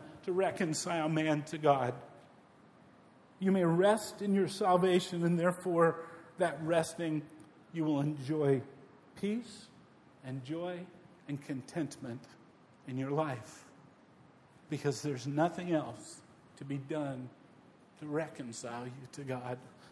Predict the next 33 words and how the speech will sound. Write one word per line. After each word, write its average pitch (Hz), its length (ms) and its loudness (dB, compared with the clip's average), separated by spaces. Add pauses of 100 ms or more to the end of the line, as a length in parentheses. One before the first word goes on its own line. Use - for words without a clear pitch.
(320)
Fourth, 147 460 0 (280)
because 185 360 6
of 185 120 4
the 180 60 4
Christmas - 560 4
story, 185 420 2
God 185 300 8
has 175 160 4
declared 196 540 2
your 185 120 6
worth 175 480 -2
in 165 100 -2
his 175 220 -2
eyes. 170 580 4 (760)
He 196 60 2
has 208 120 8
therefore 226 400 10
reached 220 420 4
out 220 280 4
to 196 100 0
sinful 226 520 2
people 190 420 2
and 185 120 6 (140)
offered 220 460 4
forgiveness, 175 880 0 (480)
which 170 160 0 (180)
will 160 160 -4
give 160 200 2
us 160 280 4
rest 160 460 -4 (400)
for 151 120 -8
our 123 120 -6
soul. 135 480 0